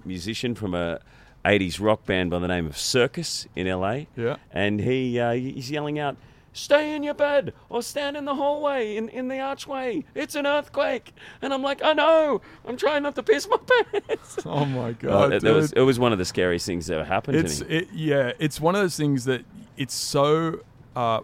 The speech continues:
Speaker 2: uncontrollable.
Speaker 1: Mm.
Speaker 2: Like, you, you,
Speaker 1: Like
Speaker 2: um,
Speaker 1: we.
Speaker 2: you just, yeah, you just, you're completely out of control. Like,
Speaker 1: <laughs>
Speaker 2: you realize
Speaker 1: I was.
Speaker 2: how much you actually are on this earth. You know what I mean? You are
Speaker 1: Yeah.
Speaker 2: so minuscule
Speaker 1: It
Speaker 2: because when an earthquake, you're under an earthquake, man, it is like,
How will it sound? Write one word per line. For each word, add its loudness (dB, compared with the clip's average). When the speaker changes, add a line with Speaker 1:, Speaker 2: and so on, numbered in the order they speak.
Speaker 2:
uncontrollable. -2
Speaker 1:
Mm. -4
Speaker 2:
Like, -4
you, -2
you, -2
Speaker 1:
Like 0
Speaker 2:
um, 2
Speaker 1:
we. 0
Speaker 2:
you -4
just, -6
yeah, -2
you -4
just, -4
you're -2
completely -4
out -8
of -12
control. 0
Like, -4
Speaker 1:
<laughs> -6
Speaker 2:
you 2
realize 4
Speaker 1:
I 2
was. -4
Speaker 2:
how 8
much 2
you 2
actually 0
are 6
on 2
this 0
earth. 4
You 2
know 2
what 2
I 2
mean? -2
You 4
are 8
Speaker 1:
Yeah. 6
Speaker 2:
so 4
minuscule 0
Speaker 1:
It -6
Speaker 2:
because 0
when 2
an -2
earthquake, 2
you're 4
under 2
an 2
earthquake, -2
man, -2
it 0
is -6
like, -2